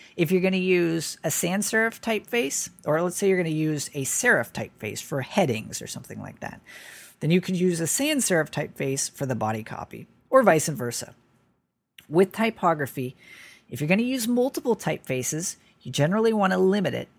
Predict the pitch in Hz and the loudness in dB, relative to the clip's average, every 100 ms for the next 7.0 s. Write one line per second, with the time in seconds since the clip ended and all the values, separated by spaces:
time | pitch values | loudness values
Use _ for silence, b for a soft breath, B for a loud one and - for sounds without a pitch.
0 | - 143 156 139 135 160 139 - 131 - | -4 0 0 0 -2 -2 -2 -4 -8 -10
1 | b b _ - 147 143 160 208 254 - | b b _ -2 2 4 4 2 0 -10
2 | - - - 160 185 247 262 196 131 107 | -6 -4 -2 -2 -2 -2 0 0 2 0
3 | 117 - _ b b b - 156 - 202 | -2 -8 _ b b b -6 -4 -2 -2
4 | 285 339 - 240 - 214 190 185 180 - | -2 -4 -2 -2 0 -2 -2 -2 -4 -4
5 | 151 - 156 214 - - 147 185 208 233 | -6 -2 0 0 -2 -10 -6 -2 0 0
6 | 190 147 - 143 139 160 143 - 147 139 | -2 -4 -4 -6 -4 -2 -2 -2 -4 -4